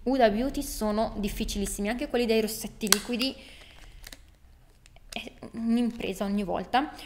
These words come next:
Comunque questo è Interview, è bellissimo come pack perché richiama il colore all'interno, sotto c'è l'etichetta, è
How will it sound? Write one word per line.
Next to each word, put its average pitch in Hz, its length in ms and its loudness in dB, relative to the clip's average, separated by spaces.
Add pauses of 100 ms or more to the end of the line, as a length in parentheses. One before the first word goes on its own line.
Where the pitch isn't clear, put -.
(100)
Comunque 214 480 0
questo 247 360 2
è 190 200 2
Interview, 220 960 2 (1000)
è 208 220 2
bellissimo 196 840 0
come 202 280 -4
pack 196 600 -2
perché 202 260 -4
richiama 196 680 0
il 196 120 -2
colore 196 380 0
all'interno, 247 680 0
sotto 190 340 -6
c'è 185 180 -8
l'etichetta, 196 1120 -4
è 214 220 0